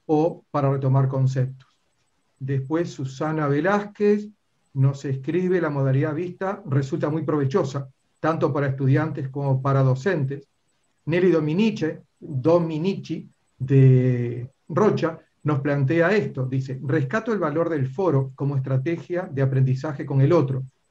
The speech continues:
y qué importante es que el moderador no dé la respuesta, sino que impulse a continuar con la discusión". Importantísimo esto que nos plantea Nelly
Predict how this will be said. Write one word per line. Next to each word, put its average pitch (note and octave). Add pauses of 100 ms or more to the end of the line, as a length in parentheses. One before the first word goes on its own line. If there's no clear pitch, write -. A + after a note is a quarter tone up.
(140)
y D#3
qué G3+
importante D#3+ (280)
es F3+
que -
el D3+
moderador D3
no D#3+
dé G3+
la F#3
respuesta, C3+ (380)
sino D3+
que C#3+
impulse A#3
a C#3
continuar C#3+
con F3
la C3+
discusión". C3+
Importantísimo C3+ (540)
esto C#3+
que D3
nos C#3
plantea C3+ (180)
Nelly C#3+